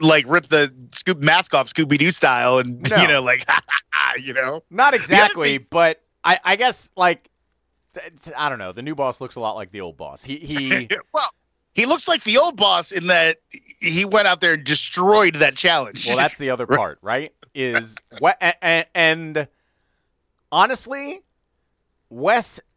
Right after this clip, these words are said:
Speaker 2: is giving Jordan more respect than he ever gave Johnny Bananas, which is pretty nuts. But
Speaker 1: Yeah.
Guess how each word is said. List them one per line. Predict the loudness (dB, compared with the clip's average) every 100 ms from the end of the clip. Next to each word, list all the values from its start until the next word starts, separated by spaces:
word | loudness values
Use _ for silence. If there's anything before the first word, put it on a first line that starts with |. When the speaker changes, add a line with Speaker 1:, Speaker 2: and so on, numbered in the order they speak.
| -10
Speaker 2:
is | -8 -4
giving | -4 -2 -6
Jordan | -8 -6 -6 -8
more | -6 -6 -6
respect | -10 -4 -4 -4 -8
than | -12
he | -14 -14 -10
ever | -8 -10
gave | -10 -12 -8
Johnny | -6 -6 -6
Bananas, | -10 -10 -10 -12 -14 -16
which | -16 -16
is | -16 -14 -14 -18 _ _ _ _ _ _ _ _ _ _ -10
pretty | -8 -6
nuts. | -6 -6 -8 -14 -16 _ _ _ _ _
But | -2 -2 _ _ _ _ -4
Speaker 1:
Yeah. | -2 -2